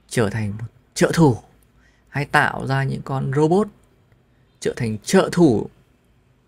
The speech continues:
cho mình về từng lĩnh vực. Ví dụ như sắp tới mình sẽ tạo ra một A I để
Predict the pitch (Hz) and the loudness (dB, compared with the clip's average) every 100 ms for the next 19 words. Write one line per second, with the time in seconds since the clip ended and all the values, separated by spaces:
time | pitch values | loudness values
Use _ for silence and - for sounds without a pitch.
0 | - 139 131 123 107 - _ _ _ _ | -12 -4 0 2 0 -6 _ _ _ _
1 | - 104 107 104 120 107 170 139 - _ | -14 -2 -2 2 2 0 -4 -4 -4 _
2 | _ _ _ _ - 160 254 226 190 202 | _ _ _ _ 2 6 6 6 4 0
3 | 208 147 135 165 147 120 - - 156 - | -2 -2 -2 -2 -4 -6 -6 0 0 0
4 | 147 156 127 - - 170 180 185 170 - | -2 -2 -2 -2 2 4 4 2 -2 -8
5 | _ _ _ _ - 117 107 101 | _ _ _ _ 0 4 6 4